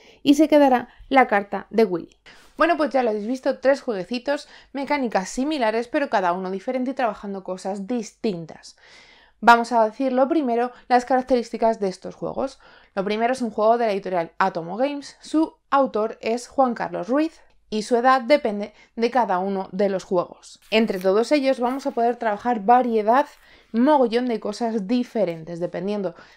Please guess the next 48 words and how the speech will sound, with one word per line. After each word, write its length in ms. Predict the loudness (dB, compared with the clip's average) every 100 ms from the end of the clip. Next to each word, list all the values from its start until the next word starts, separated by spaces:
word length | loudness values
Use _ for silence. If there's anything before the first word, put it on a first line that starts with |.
| -4
de 120 | 0
cada 260 | 2 2 2
una 180 | -2
de 100 | -4
las 160 | -4 -4
temáticas 600 | -4 -6 -6 -2 -2 -2
y 80 | -6
mecánicas 560 | -4 -4 -6 -6 -8 -4
que 120 | -6
utilicemos. 680 | -4 -8 -10 -18 -18 -20 -20 _
Por 120 | -2 -2
ejemplo, 380 | 0 -2 -2
con 180 | -4 -4
Max 260 | -4 -4 -6
el 100 | -6
Detective 640 | -4 -6 -4 -2 -2 -4 _ _ -8
vamos 320 | 0 0 0
a 60 | -4
trabajar 480 | -2 -2 -2 -6 -2
el 320 | 0 0 -2
cálculo, 540 | -2 -2 -2 -8 -12 -10
sobre 280 | -6 -6 -4
todo 380 | -2 -4 -6 -4
el 220 | -4 -4
cálculo. 420 | -10 -10 -8 -4
Vamos 240 | -4 -4 -8
a 40 |
tener 200 | -8 -8
que 80 | -8
contar 260 | -2 -2
esos 200 | -2 -8
ositos 320 | -10 -10 -8 -6
de 80 |
peluche 380 | -6 -8 -8 -12 _ _ _
y 180 | -6 -2
contar 500 | -4 0 0 0 -2 _ _ _ _
los 420 | 0 2 0 -6 -10
ositos 400 | -6 -4 -4 -2
que 100 | -2
vamos 220 | -4 -8
a 80 | -6
tener 320 | -4 -4 -6
y 120 | -8
poder 340 | -4 -2 -2 -2
poner 260 | -4 -4
la 140 | -6 -6
pista 300 | -8 -8 -4
correcta. 500 | -4 -6 -18 -20